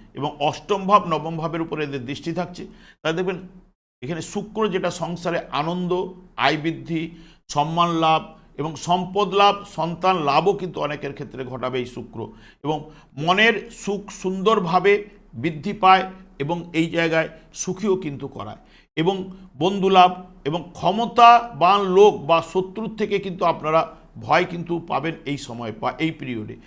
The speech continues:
এবং কোনো মন্দ ব্যক্তির আগমন আপনার গৃহে ঘটতে পারে বা মন্দ ব্যক্তির সঙ্গে সংযোগও কিন্তু আপনার যে কোনো জায়গায় ঘটতে পারে এবং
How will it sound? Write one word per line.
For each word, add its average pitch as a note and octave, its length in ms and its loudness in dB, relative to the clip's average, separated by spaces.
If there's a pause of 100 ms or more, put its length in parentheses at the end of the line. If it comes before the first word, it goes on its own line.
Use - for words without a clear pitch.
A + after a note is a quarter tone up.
(240)
এবং E3 180 -2
কোনো A3+ 260 2
মন্দ G3 400 2
ব্যক্তির A3 380 0 (140)
আগমন G#3 520 6 (100)
আপনার F3 340 2
গৃহে D#3+ 540 -2 (120)
ঘটতে C#3 340 -6
পারে E3 260 -4 (300)
বা D3 100 2
মন্দ D3 300 -4
ব্যক্তির D#3+ 320 -2
সঙ্গে D3+ 460 -8 (200)
সংযোগও G#3 600 4
কিন্তু F#3 260 -4
আপনার D#3+ 300 0 (300)
যে C3 120 -6
কোনো E3 220 -6
জায়গায় C#3+ 280 -4
ঘটতে A#2 340 -10
পারে A2 240 -12 (340)
এবং E3 320 -2